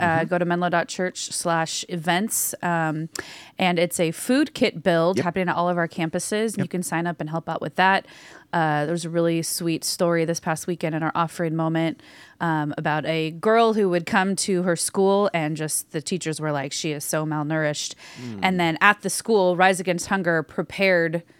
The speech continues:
Speaker 2: or gave them lunches. And
Speaker 1: Wow.
Speaker 2: so she was, over time, able to be nourished because of Rise Against Hunger. So,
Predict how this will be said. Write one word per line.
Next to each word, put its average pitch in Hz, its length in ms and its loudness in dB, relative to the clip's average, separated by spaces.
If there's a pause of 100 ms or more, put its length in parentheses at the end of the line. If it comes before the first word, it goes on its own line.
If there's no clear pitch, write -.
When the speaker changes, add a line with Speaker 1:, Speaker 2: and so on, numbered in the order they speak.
(180)
Speaker 2:
or 185 140 4
gave 196 360 4
them 165 300 2
lunches. 156 680 0
And 165 120 -4
Speaker 1:
Wow. - 60 -6
Speaker 2:
so 165 120 -4
she 165 260 -4
was, 160 380 -4 (180)
over 170 220 0
time, 160 320 -2
able 160 260 -6
to - 140 -10
be 156 260 -6
nourished 160 460 -4
because 147 400 -4
of 156 220 -6
Rise 151 180 -6
Against 160 260 -10
Hunger. - 260 -10
So, 160 240 -2